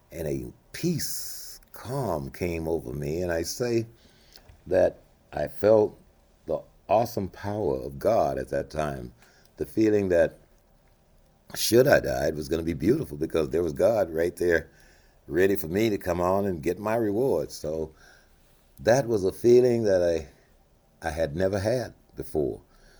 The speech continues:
Um, it was almost as if I wasn't standing on the ground, and, and Beasley was talking, but he couldn't even look me in the eye any,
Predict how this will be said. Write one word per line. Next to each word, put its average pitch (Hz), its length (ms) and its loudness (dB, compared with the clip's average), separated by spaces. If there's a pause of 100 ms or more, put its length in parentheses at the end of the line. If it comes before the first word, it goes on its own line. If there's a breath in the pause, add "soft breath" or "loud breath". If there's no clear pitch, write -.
(460 soft breath)
Um, 78 600 2 (240)
it 85 100 0
was 82 160 -2
almost 101 400 4
as 85 140 0
if 92 160 -4
I 98 80 6
wasn't 98 380 2
standing 90 500 0
on 90 140 -2
the 92 40 -2
ground, 90 480 -2
and, 65 260 -12
and 76 340 -6
Beasley 98 480 0
was 82 320 -8 (1040 soft breath)
talking, 104 580 0
but 80 180 -2
he 82 120 -4
couldn't 101 260 2
even 98 280 0
look 101 280 -4
me 107 240 2
in 95 80 2
the 87 120 -2
eye 104 320 2
any, 76 280 -2